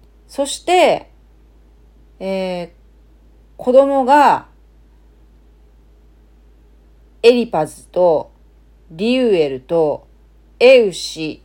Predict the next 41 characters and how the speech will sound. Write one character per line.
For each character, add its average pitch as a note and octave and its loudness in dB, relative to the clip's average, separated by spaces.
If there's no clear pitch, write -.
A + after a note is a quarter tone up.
ヤ F#3 2
ラ F3+ 2
ム、 C3 -12
コ G#3+ -2
ラ E3+ 0
と - -20
ね、 A3+ -10
そ G#3 -4
れ F3 -2
ぞ D#3 -2
れ - -10
子 F3 -16
供 D#3+ -8
が D3 -6
生 C#3+ -10
ま D3+ -8
れ D3+ -8
て、 G#3 0
ま - -12
あ、 - -20
男 C4+ 0
の C#4 -2
子 F3 -4
し - -16
か - -6
こ - -20
こ E3+ -8
に E3 -8
は D3+ -10
書 F3+ -16
か F#3 -2
れ F#3 -8
て F3 -14
ま D#3 -10
せ D#3 -12
ん D3 -10
け C#3+ -14
れ C#3 -14
ど、 C#3 -18
ま D3+ -14
あ、 - -20